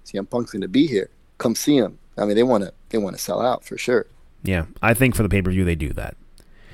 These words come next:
Speaker 2: Anyway, man, we're keeping here for a little over twenty-five minutes. Gonna be getting into the rest of the podcast real quickly in just a few sh-,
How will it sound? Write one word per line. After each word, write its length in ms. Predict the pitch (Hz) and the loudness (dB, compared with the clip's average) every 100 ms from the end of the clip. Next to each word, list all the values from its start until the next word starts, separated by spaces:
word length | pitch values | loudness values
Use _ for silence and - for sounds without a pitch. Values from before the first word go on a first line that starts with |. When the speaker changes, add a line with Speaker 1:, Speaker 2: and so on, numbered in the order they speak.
| - - - - | -20 -20 -20 4
Speaker 2:
Anyway, 260 | 180 165 147 | 8 10 10
man, 320 | 143 139 127 - - - _ | 10 8 6 -4 -20 -20 _
we're 80 | 147 | -2
keeping 260 | - 156 151 | 8 8 10
here 180 | 143 123 | 8 8
for 60 | |
a 20 | |
little 180 | 127 131 | 8 10
over 120 | 123 | 8
twenty-five 440 | 117 120 110 110 101 | 8 4 4 4 4
minutes. 400 | 98 90 - - - - - - | 2 0 -4 -12 -18 -20 -20 -2
Gonna 140 | - 208 | 8 10
be 40 | |
getting 200 | 214 208 | 12 10
into 200 | 202 170 | 8 8
the 80 | 160 | 8
rest 240 | 190 190 | 10 8
of 80 | 185 | 10
the 60 | 180 | 10
podcast 500 | 185 160 165 147 - - | 10 10 10 10 4 -4
real 360 | 131 147 240 214 | -6 4 10 10
quickly 460 | - 180 175 160 | 10 6 10 8
in 180 | 147 123 | 8 2
just 260 | 113 170 - | 6 4 6
a 40 | |
few 220 | 127 151 | 4 6
sh-, 160 | 131 - | 6 2